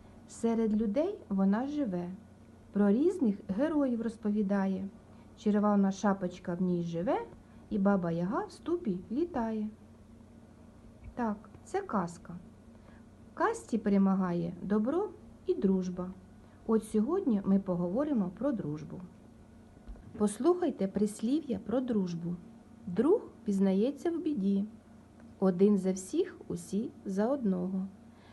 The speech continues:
Дерево міцне коріння, а людина друзями. Діти, дружба починається з посмішки. Пам'ятаєте крихітку єнота?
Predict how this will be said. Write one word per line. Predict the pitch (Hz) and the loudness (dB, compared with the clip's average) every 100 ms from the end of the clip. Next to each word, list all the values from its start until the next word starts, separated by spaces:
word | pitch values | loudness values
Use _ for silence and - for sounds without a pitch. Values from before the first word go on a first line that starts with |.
| - - | -20 -10
Дерево | 175 196 196 190 185 | 2 4 6 4 2
міцне | 185 185 - 190 185 | 0 -2 0 0 0
коріння, | 180 175 311 349 175 190 - - - | -2 0 2 2 0 -4 -14 -20 -6
а | 170 | -4
людина | 165 156 208 294 220 220 | -2 -2 0 0 -2 -6
друзями. | 170 175 165 - 160 175 - - - - | -4 -2 -4 -8 -10 -12 -14 -12 -10 -8
Діти, | 175 226 220 170 170 - - - | 0 0 0 -4 -8 -12 -18 -10
дружба | 170 226 381 349 196 | 0 4 4 2 -4
починається | - 170 - 180 190 269 294 - 302 - | -2 -6 -4 -2 0 0 -4 -6 -6 -4
з | 214 220 - - | -4 -4 -6 0
посмішки. | 220 196 175 170 - 160 - - - - | 0 0 -6 -6 -10 -16 -18 -20 -20 -8
Пам'ятаєте | - 196 202 214 392 427 - 233 | 2 4 4 2 -2 -2 0 -2
крихітку | 240 233 - 196 - 226 | 2 0 0 -6 -4 -4
єнота? | 226 302 277 190 - | 0 0 0 -2 -4